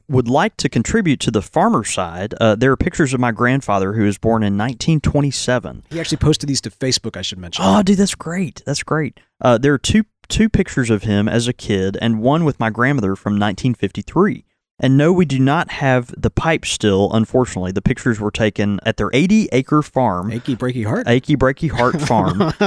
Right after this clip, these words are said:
Speaker 1: uh, in Oklahoma. And so, uh, yeah, Corey, Corey was kind enough to post those photos to,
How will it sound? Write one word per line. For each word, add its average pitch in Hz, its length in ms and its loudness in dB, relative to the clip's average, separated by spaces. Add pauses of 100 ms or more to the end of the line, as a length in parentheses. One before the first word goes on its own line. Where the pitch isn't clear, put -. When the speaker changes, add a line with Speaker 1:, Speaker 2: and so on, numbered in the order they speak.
(120)
Speaker 1:
uh, 208 280 4
in 127 160 2
Oklahoma. 117 720 2
And 120 140 0
so, 117 240 2
uh, 110 200 4
yeah, 143 280 0
Corey, 151 420 2
Corey 147 300 2
was 123 160 0
kind 131 160 -2
enough 123 160 0
to - 100 -6
post 123 320 0
those 117 160 2
photos 113 460 2
to, 101 220 2